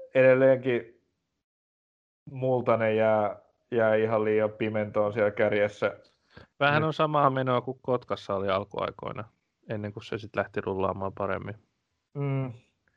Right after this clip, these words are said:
Speaker 1: Joo, kyllä hänelle pelataan ihan vääränlaisia palloja, että nyt on sellaisessa vähän niinku targetin roolissa selkämaaliin päin, saa näitä kukkupalloja,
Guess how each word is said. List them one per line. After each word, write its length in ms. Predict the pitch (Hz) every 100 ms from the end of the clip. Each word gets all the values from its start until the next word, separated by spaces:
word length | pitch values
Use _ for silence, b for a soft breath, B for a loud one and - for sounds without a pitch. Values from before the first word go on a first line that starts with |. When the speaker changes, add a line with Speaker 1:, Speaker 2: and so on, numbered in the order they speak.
| _ _ _ -
Speaker 1:
Joo, 280 | 127 120 120
kyllä 240 | 127 127
hänelle 500 | 139 139 139 131 - _
pelataan 380 | - 143 139 139
ihan 180 | 135 127
vääränlaisia 680 | 135 127 120 113 107 117 104
palloja, 580 | - 110 107 104 101 98
että 260 | 95 - 101
nyt 220 | 104 101 _
on 160 | - 110
sellaisessa 280 | 113 113 117
vähän 180 | 117 117
niinku 340 | 110 117 b b b b b _ _
targetin 540 | 127 127 117 113 113
roolissa 680 | 113 113 110 107 - 113 107 - _ _ _ _ _
selkämaaliin 880 | - 123 113 113 110 107 104 101 101
päin, 400 | 110 101 101 90 _
saa 260 | - 104
näitä 220 | 101 101 101
kukkupalloja, 920 | 110 107 110 - 101 98 101 101